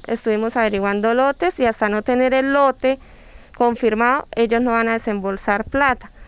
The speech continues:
Entonces necesitamos que nos digan cómo es, porque en realidad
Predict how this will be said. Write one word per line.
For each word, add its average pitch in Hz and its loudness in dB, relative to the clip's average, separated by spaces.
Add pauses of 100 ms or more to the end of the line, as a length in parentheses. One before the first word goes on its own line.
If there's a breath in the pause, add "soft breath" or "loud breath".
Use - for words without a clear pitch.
(120 soft breath)
Entonces 226 -2
necesitamos 226 0
que 226 0
nos 190 -4
digan 233 -2 (160)
cómo 294 0
es, 277 0 (680 loud breath)
porque 208 0 (140)
en 214 -2
realidad 214 2